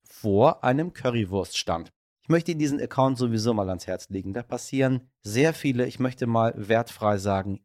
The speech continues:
interessante Dinge, meine Damen und Herren. Und auf diesem Post mit dem glücklich lächelnden Paar und dem Currywurststand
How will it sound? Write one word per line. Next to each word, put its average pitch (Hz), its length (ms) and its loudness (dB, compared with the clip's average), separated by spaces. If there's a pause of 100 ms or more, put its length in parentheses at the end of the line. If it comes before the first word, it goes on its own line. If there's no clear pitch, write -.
interessante 127 1040 -2
Dinge, 98 380 0
meine 80 260 -4
Damen 78 260 -8
und 78 80 -10
Herren. 87 260 -16 (680)
Und 190 120 6
auf 185 120 6
diesem 165 260 0
Post 214 360 6
mit 170 180 0
dem 143 360 4
glücklich 175 400 2
lächelnden 156 680 4
Paar 170 340 6
und 143 200 0
dem 127 160 2
Currywurststand 180 840 2